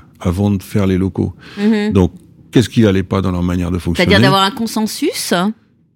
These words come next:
Speaker 1: Pour aboutir à un consensus, mais
Speaker 2: Mhm.
Speaker 1: d'abord réfléchir comment on amène la logistique, comment le médecin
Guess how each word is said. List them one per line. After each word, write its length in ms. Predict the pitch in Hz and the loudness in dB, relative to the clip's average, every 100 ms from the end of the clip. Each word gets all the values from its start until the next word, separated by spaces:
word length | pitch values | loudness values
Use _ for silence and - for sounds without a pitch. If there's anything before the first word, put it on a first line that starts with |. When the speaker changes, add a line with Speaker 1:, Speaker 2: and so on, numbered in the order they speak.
| _ _ _ _ - | _ _ _ _ 0
Speaker 1:
Pour 140 | 107 | 2
aboutir 380 | 92 95 - 123 | 2 0 0 0
à 60 | |
un 60 | 110 | 0
consensus, 580 | 104 107 131 - 139 - | -2 -2 -2 0 -2 0
mais 60 | |
Speaker 2:
Mhm. 60 | 110 | 2
Speaker 1:
d'abord 260 | 117 131 104 | 2 2 0
réfléchir 600 | 113 117 98 - 117 113 | -2 -2 -4 -2 -2 0
comment 300 | 107 101 101 | 0 0 0
on 80 | 98 | 0
amène 260 | 90 92 92 | 0 0 -2
la 80 | |
logistique, 560 | 90 87 82 - - - | -2 -2 -4 -6 -8 -6
comment 420 | - 98 101 104 | 0 2 2 2
le 120 | 101 | 0
médecin 340 | 90 90 - | 0 -2 -4